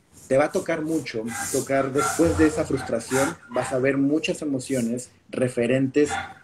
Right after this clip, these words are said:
a las figuras femeninas de tu vida, en este caso tu abuela y tu mamá, que es con lo que te tienes que reconciliar hoy, con tu energía femenina,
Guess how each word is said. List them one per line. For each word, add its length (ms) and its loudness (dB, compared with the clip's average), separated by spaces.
a 480 0
las 260 -2
figuras 440 4
femeninas 500 0
de 80 -2
tu 140 -4
vida, 380 2
en 80 -2
este 260 -2
caso 340 -2
tu 140 -6
abuela 560 2
y 60 -6
tu 140 -12
mamá, 340 -12
que 160 0
es 120 -4
con 180 0
lo 80 2
que 120 -4
te 160 -2
tienes 300 0
que 120 -6
reconciliar 800 -6
hoy, 180 2
con 240 2
tu 120 2
energía 420 0
femenina, 640 -2